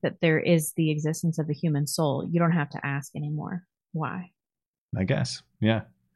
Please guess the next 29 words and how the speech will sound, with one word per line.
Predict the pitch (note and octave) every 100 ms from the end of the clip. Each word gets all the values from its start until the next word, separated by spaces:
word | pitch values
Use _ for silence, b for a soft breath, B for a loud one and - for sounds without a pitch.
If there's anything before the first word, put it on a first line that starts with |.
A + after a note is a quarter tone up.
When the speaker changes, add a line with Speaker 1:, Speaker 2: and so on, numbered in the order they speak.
| F3 E3
Speaker 1:
Do | F#3
we | F#3
have | F3
consciousness? | F#3 F3 G3 G3 A3 G#3+
Then | E3+ D#3+ -
consciousness | D#3 - - E3 -
needs | - D#3 D#3+
to | -
be | E3 D3
valued, | C3+ C#3 F3 F#3+
and | D#3+ D3+
that | D3
makes | D#3 D3+
life | D3 D3 -
valuable. | C#3 F#3+ - D#2+
And | D3 D3+
that's, | C3 D#3+ - -
that's | D3 D3+ F3+
that. | F3+ F3+ _ _ _ _ _ _ _ _ _ B B _ _
Speaker 2:
All | F2 G3
right. | C2 -
Last | A2 C3 C#3+ -
call | D#3 C#3+
for | C3+ C3
the | A2+
evening | C3 B2+ A#2+
goes | A#2+ A#2+ A#2+
to | -
Egrin. | F3 G3+ G#2 F2+ D#3+